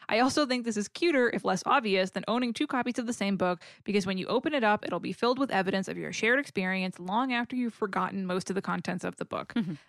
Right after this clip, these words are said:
Speaker 1: I also recommend using different colored pencils and writing somewhere in the back or the front of the book the when and who annotated it,
Speaker 2: Oh.
Speaker 1: especially if you,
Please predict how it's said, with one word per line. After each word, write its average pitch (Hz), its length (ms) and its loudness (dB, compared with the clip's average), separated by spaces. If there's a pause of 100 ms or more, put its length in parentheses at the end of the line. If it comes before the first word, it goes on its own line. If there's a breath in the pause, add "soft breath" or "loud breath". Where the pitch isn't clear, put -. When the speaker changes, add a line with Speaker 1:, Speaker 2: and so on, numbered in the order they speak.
Speaker 1:
I 196 160 0
also 294 260 2
recommend 254 480 2
using 185 220 -2
different 214 260 -2
colored 285 300 0
pencils 202 340 0
and 180 180 -6
writing 185 300 -2
somewhere 277 440 0
in 294 100 -2
the 294 80 -2
back 202 340 2
or 208 160 0
the 254 120 -2
front 196 380 -2
of 185 140 -4
the 208 60 -4
book 180 340 0 (280 loud breath)
the 190 100 2
when 202 240 2
and 240 140 2
who 202 280 2
annotated 175 560 -6
it, - 140 -2
Speaker 2:
Oh. 196 140 0
Speaker 1:
especially 240 480 0
if 262 100 -2
you, 254 100 -2